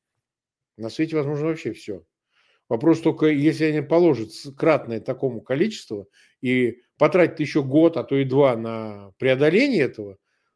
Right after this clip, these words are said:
то ещё неизвестно, каким будет ситуация в самой России после такого. Вот. А, поэтому я думаю, что радикального прогресса нет. Возможно, какие-то точки намечены,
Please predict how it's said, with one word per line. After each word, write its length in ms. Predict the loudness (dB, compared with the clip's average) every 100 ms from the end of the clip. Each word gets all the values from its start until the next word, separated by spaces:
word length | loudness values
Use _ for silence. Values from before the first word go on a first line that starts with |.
| _
то 80 | -2
ещё 220 | -2 0
неизвестно, 540 | 0 0 2 0 0
каким 400 | -4 -4 -2 0
будет 220 | 2 2 0
ситуация 420 | -2 2 2 0
в 40 |
самой 320 | 2 4 4
России 340 | 2 -2 -10 -16
после 280 | -14 -16 -12
такого. 420 | -12 -10 -14 -16 _ _ _ _ _ _ _ _
Вот. 460 | 0 4 4 0 -10
А, 800 | -2 2 4 4 4 4 2 0 2
поэтому 460 | 4 4 2 0 0
я 320 | 4 4 4
думаю, 320 | 0 -2 -4
что 720 | 2 6 8 6 4 2 2
радикального 600 | 0 -2 -4 -2 0 -2
прогресса 580 | -2 -2 0 0 -2 -4
нет. 420 | -4 -4 -4 -10 _ _ _ _ _ _
Возможно, 380 | 0 2 2 0
какие-то 360 | -2 -4 -6 0
точки 320 | 0 0 -4
намечены, 720 | -4 -2 -4 -6 -8 -10 -10